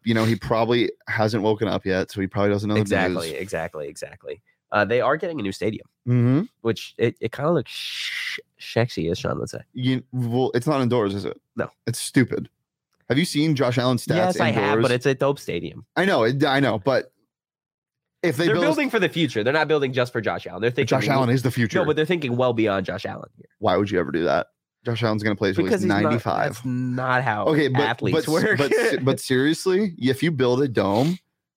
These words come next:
Speaker 1: just for Josh Allen's career, they will never lose another game at home. Ever.
Speaker 2: Ever?
Speaker 1: Ever.
Speaker 2: So you're telling me, you wanna tell me right now then that Josh Allen for the rest of his career will never lose a game in a dome?
Speaker 1: At home.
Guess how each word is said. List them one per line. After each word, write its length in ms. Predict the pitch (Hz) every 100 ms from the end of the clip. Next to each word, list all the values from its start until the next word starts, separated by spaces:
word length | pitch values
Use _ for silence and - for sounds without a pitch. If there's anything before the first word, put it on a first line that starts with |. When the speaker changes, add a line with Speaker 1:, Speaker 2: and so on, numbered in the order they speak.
| _ _
Speaker 1:
just 300 | - 117 -
for 100 | 143
Josh 320 | 123 113 110
Allen's 320 | 107 110 113
career, 500 | - 104 85 110 135 - _ _
they 100 | 117
will 160 | 143 147
never 400 | 110 107 101 101
lose 220 | 104 98
another 260 | 95 82 82
game 180 | 82
at 100 | 71
home. 300 | 101 65 113 - _ _ -
Ever. 400 | 113 92 69 - -
Speaker 2:
Ever? 400 | 120 127 165 180 -
Speaker 1:
Ever. 440 | 123 107 87 90 _ _ _ _ _ _
Speaker 2:
So 80 | 151
you're 160 | 175
telling 320 | 180 180 165 147
me, 80 |
you 180 | 131 143
wanna 160 | 156 151
tell 160 | 156
me 60 | 143
right 220 | 131 135
now 180 | 131 131
then 300 | 107 90 80 - _ _ -
that 380 | 113 101 - -
Josh 320 | 120 123 135
Allen 240 | 127 110 107
for 80 | 104
the 100 | 98
rest 240 | 107 113
of 60 | 110
his 100 | -
career 320 | 107 104 95
will 120 | 90
never 260 | 92 101 107
lose 180 | 104 104
a 60 |
game 200 | 90 90
in 40 | 85
a 60 |
dome? 340 | 85 80 80 - _ _ _ _ _ _ _ _ _ _ _ _ _ _ -
Speaker 1:
At 160 | 123
home. 300 | 113 92 92